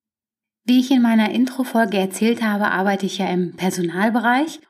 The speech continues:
und in den letzten Wochen durfte ich, ähm, einige sehr, sehr interessante und erfolgreiche Gründer treffen. Einige dieser Gespräche sind mir ganz besonders in Erinnerung geblieben,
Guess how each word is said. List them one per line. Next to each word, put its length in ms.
und 120
in 100
den 120
letzten 400
Wochen 280
durfte 280
ich, 240
ähm, 400
einige 480
sehr, 280
sehr 280
interessante 680
und 100
erfolgreiche 640
Gründer 480
treffen. 480
Einige 380
dieser 320
Gespräche 580
sind 220
mir 160
ganz 260
besonders 480
in 120
Erinnerung 480
geblieben, 500